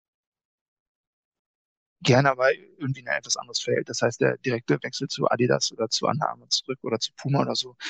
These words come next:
war für mich in, zu dem Zeitpunkt irgendwie nicht, stand nicht zur Debatte. Ähm, und Specialized ist ein sehr, sehr cooles Konzept und ist einfach eine sehr, sehr spannende Marke, Marke gewesen oder immer noch, äh,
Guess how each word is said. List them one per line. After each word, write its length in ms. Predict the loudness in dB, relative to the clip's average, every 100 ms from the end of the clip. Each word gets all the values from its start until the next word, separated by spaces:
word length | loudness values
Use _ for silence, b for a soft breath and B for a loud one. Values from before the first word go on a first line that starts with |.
| B _
war 160 | 0 0
für 120 | 0
mich 120 | 0
in, 160 | 0 -2
zu 120 | -2
dem 200 | -2 0
Zeitpunkt 380 | 0 0 -4 -10
irgendwie 220 | -12 -10
nicht, 380 | -8 -10 -14 _ _ -18 -18 _ -8
stand 240 | -2 -2
nicht 200 | -4 -12 _ _
zur 160 | -2 0
Debatte. 360 | 4 4 4 0 B B B B _ _ _ -4
Ähm, 320 | 0 0 -2 -8
und 100 | -2
Specialized 480 | 0 2 2 2 2
ist 80 |
ein 60 | 0
sehr, 120 | 0
sehr 100 | 0
cooles 480 | -2 2 2 2 -8 _ _ _ _ _
Konzept 680 | -4 -4 0 2 2 0 -6 _ _
und 460 | -6 -4 -4 -8 -6
ist 160 | -2
einfach 120 | -2
eine 100 | -2
sehr, 120 | -4 -2
sehr 120 | -2
spannende 340 | 2 2 2
Marke, 420 | 0 0 0 -2 -4 _ _ _ _ _ _
Marke 300 | 0 2 0
gewesen 360 | -2 0 0 0
oder 140 | -4
immer 140 | -4 -8
noch, 200 | -12 -16 B B B _
äh, 220 | 2 2